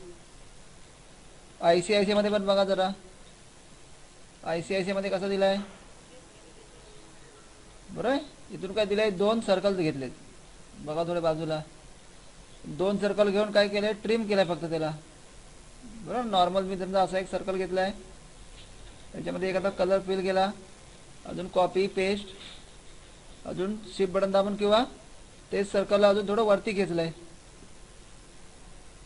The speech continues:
बरोबर. ज्या पद्धतीमध्ये पाहिजे तेव्हा घेतलं. आणखीन एवढा पार्ट काय केला? ट्रिम केलं त्याच्यातून. नको ते साईज व्यवस्थित ठेवली पाहिजे प्रॉपर, जरा थोडा क्रॉस करणं गरजेचं आहे.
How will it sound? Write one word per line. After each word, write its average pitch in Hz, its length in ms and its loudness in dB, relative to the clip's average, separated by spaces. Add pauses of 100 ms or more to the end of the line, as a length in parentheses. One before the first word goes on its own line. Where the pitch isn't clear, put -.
(260)
बरोबर. 196 200 -2
ज्या 185 200 4
पद्धतीमध्ये 196 480 0
पाहिजे 196 220 2
तेव्हा 202 140 0
घेतलं. 202 300 -2 (920)
आणखीन 170 300 -4
एवढा 190 240 4
पार्ट 196 300 4
काय 196 180 2
केला? 196 320 0 (960)
ट्रिम 214 220 0
केलं 196 180 2
त्याच्यातून. 165 340 0 (4000)
नको 156 220 0
ते 269 140 0 (580)
साईज 185 200 4
व्यवस्थित 208 320 0
ठेवली 202 200 2
पाहिजे 196 200 4
प्रॉपर, 190 340 2
जरा 185 200 4
थोडा 190 200 0
क्रॉस 190 320 2
करणं 190 260 -2
गरजेचं 180 340 0
आहे. 185 120 -2